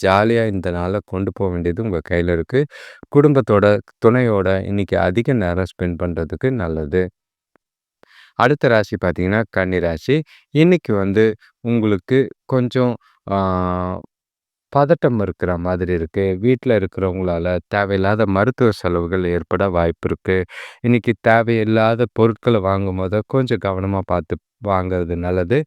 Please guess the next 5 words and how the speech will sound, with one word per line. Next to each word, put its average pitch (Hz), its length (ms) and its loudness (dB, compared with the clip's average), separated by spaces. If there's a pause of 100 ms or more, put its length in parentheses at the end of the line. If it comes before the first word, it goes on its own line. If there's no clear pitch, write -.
(360)
அது 101 260 2 (640)
ஒண்ணு 123 360 2 (1200)
வீண் 147 380 0
விரயமோ, 98 500 0 (160)
இல்லைன்னா 117 320 0